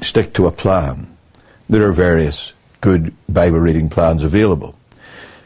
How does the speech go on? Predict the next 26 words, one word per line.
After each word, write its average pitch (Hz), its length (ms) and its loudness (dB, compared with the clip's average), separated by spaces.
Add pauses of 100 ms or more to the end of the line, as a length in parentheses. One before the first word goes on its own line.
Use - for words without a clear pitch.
(240)
But 165 260 2 (680)
when 175 260 4
you 247 80 4
get 160 240 2 (380)
to 127 120 0
reading, 117 500 2
then 170 500 0
start 107 560 -2
to 107 120 -6
study. - 480 -4 (1500)
I 156 140 2
turned 151 260 2
out 113 180 2
some 98 240 0
time 107 240 -2
ago 95 160 0
a 92 40 0
little 90 240 0
leaflet 90 400 0
called 90 240 0
The 87 80 -4
Ten 95 260 -2
Commandments 87 460 0
of 82 100 -2
Bible 123 260 2
Study 90 400 -2